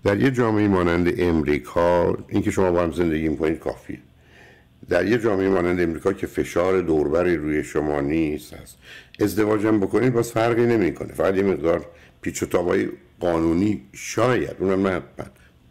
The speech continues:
پیدا می‌کنه. خواستید بکنید، یعنی به من بگید ما می‌خوایم بریم هفته دیگه ازدواج کنیم یا نکنیم، نظرشو می‌گم،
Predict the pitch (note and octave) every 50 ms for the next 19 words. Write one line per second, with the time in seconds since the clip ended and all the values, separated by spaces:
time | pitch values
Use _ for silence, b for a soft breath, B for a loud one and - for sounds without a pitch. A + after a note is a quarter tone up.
0 | _ _ - B2+ A#2+ B2+ A#2 A#2 G2 D#2+ C#2 - - - - - - b b b
1 | b b b - F2+ G2+ - - - A#2+ G2+ G#2+ G#2+ - F#2 E2+ D#2+ D#2+ D#2+ E2
2 | D2 D#2 E2+ F#2 F#2 F2+ F#2 F2+ F2 - B B B B B - E2+ F2 F2+ E2
3 | E2+ F2 E2+ E2+ E2+ E2+ E2 D#2+ D2 C#2 - F2 E2 D2+ C#2+ D#2 D#2 C#2+ C#2 C2+
4 | C#2+ D2+ D#2 C#2+ - - - C#2 C#2 C#2+ C#2+ C#2 C#2+ C#2 B1+ C#2 D2 D2 C#2+ C#2+
5 | C2 C2 C#2+ C#2 - - C2+ C2+ C#2 C#2+